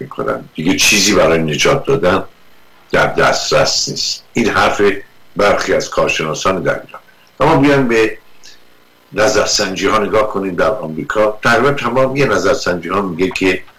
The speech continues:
بازنده انتخابات آینده دونالد ترامپه. آخرین نظرسنجی سی بی اس رو نگاه می‌کردم، دیدم که بله،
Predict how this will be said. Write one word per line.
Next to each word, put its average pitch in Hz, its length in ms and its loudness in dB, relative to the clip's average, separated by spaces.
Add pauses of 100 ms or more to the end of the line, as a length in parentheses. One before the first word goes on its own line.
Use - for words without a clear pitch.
(320)
بازنده 98 920 2
انتخابات 85 600 -2
آینده 80 840 2 (340)
دونالد 87 340 2
ترامپه. - 560 -2 (1120)
آخرین 98 640 2 (420)
نظرسنجی 98 680 0
سی 90 320 -2
بی 87 220 -4
اس - 260 0
رو 87 100 0
نگاه 82 420 0
می‌کردم، 92 800 0
دیدم 90 340 0
که 90 400 0
بله، 90 340 4